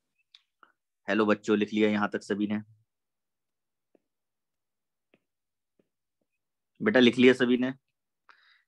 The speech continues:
इसके लिए दो चीजें हैं, एक है प्रीफिक्स और एक है सफिक्स। इसकी प्रीफिक्स होती है amino, amino,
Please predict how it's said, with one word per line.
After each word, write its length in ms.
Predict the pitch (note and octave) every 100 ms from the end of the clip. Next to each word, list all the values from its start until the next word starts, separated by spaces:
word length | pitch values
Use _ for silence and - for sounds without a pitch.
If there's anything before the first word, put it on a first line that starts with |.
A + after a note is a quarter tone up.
| _ _
इसके 300 | B2+ B2+ D#3+
लिए 180 | D#3 D#3
दो 160 | C3+ C3+
चीजें 300 | C3+ C#3+ D3+
हैं, 140 | D3+ B2
एक 220 | C3 C#3+
है 60 | C3+
प्रीफिक्स 580 | - B2 B2 D#3 - -
और 200 | A#2+ A#2+
एक 160 | A#2
है 60 | A2+
सफिक्स। 560 | A2+ G#2+ C#3 - - - _ _ _ _ _ _ _ _ _ _ _ _ _ _ _ _ _ - _ _ _ - _ _ _ _ _ _
इसकी 260 | C3+ - F#3
प्रीफिक्स 420 | F3+ D3+ E3+ E3
होती 200 | D3 D#3
है 80 | F3+ -
amino, 360 | A#2 A#2 A2+ A#2 G#2 - - _ _ _ _ _ - _ -
amino, 500 | - G2+ G2+ - -